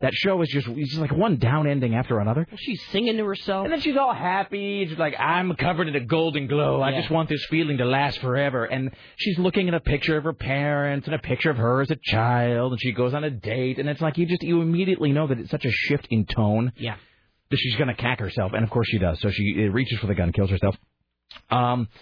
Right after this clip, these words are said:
Speaker 1: second thought about Friday's Battlestar Galactica. What's his name? Felix, who's missing the leg now?
Speaker 2: Oh, yeah. And by
Speaker 1: Felix
Speaker 2: the way, I'm
Speaker 1: Gaeta?
Speaker 2: admiring the amazing special effects
Speaker 1: How
Speaker 2: that
Speaker 1: did
Speaker 2: they,
Speaker 1: they do
Speaker 2: how
Speaker 1: that?
Speaker 2: did they do it? Are they doing what they do with, uh, Forrest Gump and Lieutenant Dan? Is it
Speaker 1: That's,
Speaker 2: all
Speaker 1: now, see, they don't have the budget for that. That's my thing with
Speaker 2: It's
Speaker 1: Felix,
Speaker 2: incredible.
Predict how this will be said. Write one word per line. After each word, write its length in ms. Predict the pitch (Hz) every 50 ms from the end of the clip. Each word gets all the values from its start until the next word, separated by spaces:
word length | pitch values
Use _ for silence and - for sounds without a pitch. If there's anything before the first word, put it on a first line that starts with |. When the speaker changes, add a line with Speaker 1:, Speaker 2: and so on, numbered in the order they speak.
| - - - _ _ _ _ _ _ _ _ _ _ _
Speaker 1:
second 400 | - - - 175 185 - 190 165
thought 160 | - 160 147
about 200 | 147 120 127 117
Friday's 280 | - 151 143 135 131 113
Battlestar 380 | - 127 123 131 127 - 107 98
Galactica. 400 | 120 110 110 - 110 - 95 - - _
What's 220 | 113 139 160 -
his 100 | 143 113
name? 160 | 135 110 90 - _ - - -
Felix, 280 | 147 156 170 196 - -
who's 120 | 131 104
missing 260 | 127 131 135 - 135
the 60 | 127 110
leg 340 | 101 104 123 156 156 160 - _ _ _ _ _
now? 300 | 120 139 147 156 170 208
Speaker 2:
Oh, 60 | 226
yeah. 220 | 190 185 254 233 151
And 180 | - 156 175 170
by 160 | 165 160 156
Speaker 1:
Felix 60 | -
Speaker 2:
the 60 | -
way, 80 | - 254
I'm 140 | 190 - -
Speaker 1:
Gaeta? 120 | - 240 196
Speaker 2:
admiring 640 | 190 185 185 - 143 143 - - 226 202 202 202 180
the 220 | 180 175 170 165
amazing 540 | 165 165 165 165 170 190 226 202 196 190 160
special 420 | - - 190 175 165 - 165 143
effects 140 | 135 - -
Speaker 1:
How 200 | 196 220 240 262 -
Speaker 2:
that 40 | 302
Speaker 1:
did 60 | 320
Speaker 2:
they, 40 | 311
Speaker 1:
they 80 | 302 302
do 40 | 247
Speaker 2:
how 120 | 233 277 339
Speaker 1:
that? 120 | 339 -
Speaker 2:
did 100 | 349 349
they 40 | 302
do 120 | 381 381
it? 80 | 254 180
Are 40 | 180
they 100 | 185 185
doing 260 | 185 240 233 233 233
what 140 | 220 220 -
they 100 | 233 220
do 180 | 196 226 240
with, 200 | 233 220 202 -
uh, 280 | 220 220 214 214 208 202 - - - -
Forrest 260 | - 247 240 214 -
Gump 200 | - 240 262 269 247
and 80 | 220
Lieutenant 360 | 196 185 - 240 220 208 175
Dan? 260 | 190 202 214 233 277 302
Is 60 | 240
it 40 | 196
Speaker 1:
That's, 200 | 180 208 240 226
Speaker 2:
all 180 | 247 262 262 -
Speaker 1:
now, 180 | - 160 165 170
see, 140 | - - 240
they 120 | 233 240
don't 220 | 247 277 269 254 214
have 100 | 156 110
the 60 | 107
budget 260 | - 87 85 - -
for 80 | 80 82
that. 160 | 92 120 185 208
That's 180 | 202 196 -
my 120 | 214 220 196
thing 160 | - 220 214
with 120 | 185 175 -
Speaker 2:
It's 80 | -
Speaker 1:
Felix, 240 | 226 180 175 175 214
Speaker 2:
incredible. 380 | 320 453 508 494 220 180 -